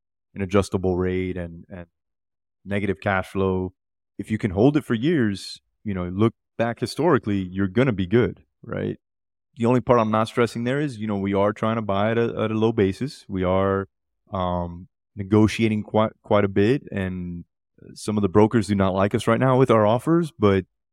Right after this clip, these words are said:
they're not getting many offers. So, you know, at least we're submitting something. So yeah, I, I, I think it's, you should definitely,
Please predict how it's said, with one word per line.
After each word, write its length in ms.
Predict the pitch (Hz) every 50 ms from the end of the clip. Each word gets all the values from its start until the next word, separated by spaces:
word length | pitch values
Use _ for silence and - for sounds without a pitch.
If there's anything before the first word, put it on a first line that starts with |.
| _ _ _ _ -
they're 100 | 110 110
not 160 | 104 120 123 123
getting 200 | 156 170 160 127
many 180 | 110 107 107
offers. 420 | 104 104 101 - - 131 143 151 -
So, 480 | - - 110 101 101 98 95 95 95 - - _ _ _ _ _ _ -
you 80 | 92
know, 120 | 104 98 101
at 60 | 104
least 200 | 120 147 - -
we're 100 | 135 127
submitting 340 | - 127 127 135 135 120 104
something. 560 | - 123 131 107 - 95 90 90 90 92 - _ _ _ _
So 200 | - - - 95
yeah, 300 | 92 98 101 87 80 - - - -
I, 80 | 104
I, 240 | 95 - - 98 - - -
I 60 | 101 98
think 300 | - 104 101 95 - -
it's, 420 | 95 87 _ _ - - - _ _ _ _ _ _ _ -
you 100 | 107 98
should 180 | - - 92 _ _ _ _ _ _ _ _ _ -
definitely, 640 | 110 110 - - 113 113 113 113 110 107 104 98